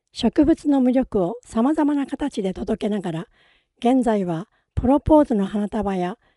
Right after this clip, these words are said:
結婚式のブーケを形に残すアフターブーケサービス、ガーデンデザインのお手伝いの依頼も増えています。月一回、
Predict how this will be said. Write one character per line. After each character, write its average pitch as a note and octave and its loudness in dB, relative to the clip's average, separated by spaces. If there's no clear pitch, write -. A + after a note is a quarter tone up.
結 - -2
婚 E4 6
式 - -4
の G3+ -2
ブ C#4+ 4
ー - 0
ケ G3+ 0
を E3+ -2
形 C#4+ -2
に C4+ 2
残 A#3+ 0
す G3+ -6
ア A3+ -4
フ - -4
タ D4 0
ー - 0
ブ C#4+ 0
ー - -2
ケ C#4 -2
サ B3+ 0
ー - -2
ビ G#3 -2
ス、 - -10
ガ B3+ 2
ー D4+ 2
デ D4+ 4
ン C#4 2
デ C#4 2
ザ C4+ 0
イ C4 2
ン B3 0
の A#3 0
お A3+ -2
手 A#3+ 2
伝 B3+ -2
い - -2
の A#3 -2
依 A3 -2
頼 A3 -2
も F#3+ -4
増 G#3 -2
え G3+ -2
て F#3+ -6
い E3 -2
ま D#3+ -6
す。 - -20
月 - 0
一 G4+ -10
回、 G3+ -4